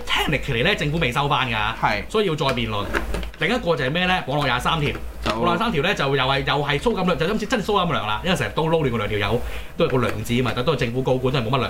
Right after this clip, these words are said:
Speaker 1: 糧啊。
Speaker 2: 係。
Speaker 1: 咁啊，冇乜糧啊嘛。咁啊，就係，誒，又係講二月啦。如果二月都過唔到呢，就作罷。
Speaker 2: 作罷。到依個就都應該都
Speaker 1: 但係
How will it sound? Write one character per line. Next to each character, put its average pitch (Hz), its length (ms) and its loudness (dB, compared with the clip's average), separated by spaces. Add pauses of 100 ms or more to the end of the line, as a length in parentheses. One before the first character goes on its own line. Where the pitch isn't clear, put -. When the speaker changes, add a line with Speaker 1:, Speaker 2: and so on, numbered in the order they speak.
(160)
Speaker 1:
糧 113 40 0
啊。 107 240 2 (240)
Speaker 2:
係。 107 180 0
Speaker 1:
咁 147 160 0
啊， 117 160 0
冇 101 40 -2
乜 123 140 0
糧 104 220 -2
啊 120 40 0
嘛。 113 400 2
咁 196 120 2
啊， 151 100 2
就 143 180 -2
係， 120 280 0
誒， 131 340 0 (840)
又 170 120 -2
係 165 120 0
講 185 200 0 (680)
二 151 60 -2
月 160 220 0
啦。 165 240 2 (200)
如 - 80 -2
果 233 140 4
二 170 60 -2
月 165 80 0
都 208 80 2
過 170 120 2
唔 113 140 -2
到 127 120 0
呢， 170 220 2
就 120 80 -2
作 120 180 -2
罷。 107 200 2 (120)
Speaker 2:
作 139 140 -2
罷。 127 280 0 (160)
到 185 100 2
依 196 260 2
個 151 240 2
就 131 220 0
都 170 100 0
應 170 120 0
該 165 140 2
都 165 160 0
Speaker 1:
但 156 140 2
係 160 120 2